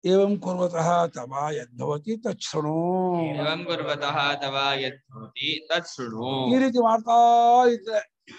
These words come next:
Speaker 1: ನೀನು ಮಾಡ್ತಾ ಇರು, ಏನು ಇದು ಮಾಡ್ಕೋಬೇಡ. ನೀ, ನೀ ಮಾಡೋದು ಮಾ-, ನಿನ್ ಕಡೆ ಮಾಡೋ, ಮುಂದೆ ನಾನು ಏನಾಗ್ಬೇಕು ಅದನ್ನ ನಾನು ನೋಡ್ಕೊಳ್ತೀನಿ, ನಾನು ಅದರ ಫಲವನ್ನು ನಾನು ಉಂಟು ಮಾಡ್ಕೊಡ್ತೀನಿ ಅಂತ ಭಗವಂತ ಭರವಸೆ ಇಟ್ಟು ನೀನು ಮಾಡ್ತಾ ಇದ್ರೆ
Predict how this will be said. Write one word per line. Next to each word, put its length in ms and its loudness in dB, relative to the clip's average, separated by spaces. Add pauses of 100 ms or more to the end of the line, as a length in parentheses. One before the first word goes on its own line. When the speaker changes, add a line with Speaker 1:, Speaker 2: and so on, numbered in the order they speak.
(240)
Speaker 1:
ನೀನು 120 -10
ಮಾಡ್ತಾ 380 0
ಇರು, 220 4
ಏನು 600 2
ಇದು 140 -2
ಮಾಡ್ಕೋಬೇಡ. 420 -4 (500)
ನೀ, 160 -10 (480)
ನೀ 160 0
ಮಾಡೋದು 440 4
ಮಾ-, 380 -4
ನಿನ್ 200 -4
ಕಡೆ 160 2
ಮಾಡೋ, 340 2 (520)
ಮುಂದೆ 120 -6
ನಾನು 200 -2
ಏನಾಗ್ಬೇಕು 600 2
ಅದನ್ನ 160 -8
ನಾನು 220 -2
ನೋಡ್ಕೊಳ್ತೀನಿ, 520 -12 (300)
ನಾನು 260 -4
ಅದರ 140 -4
ಫಲವನ್ನು 440 -4
ನಾನು 240 -8
ಉಂಟು 220 -12
ಮಾಡ್ಕೊಡ್ತೀನಿ 560 -10
ಅಂತ 240 -20 (540)
ಭಗವಂತ 220 -6
ಭರವಸೆ 480 -6
ಇಟ್ಟು 160 -10
ನೀನು 160 -10
ಮಾಡ್ತಾ 500 -2
ಇದ್ರೆ 380 -4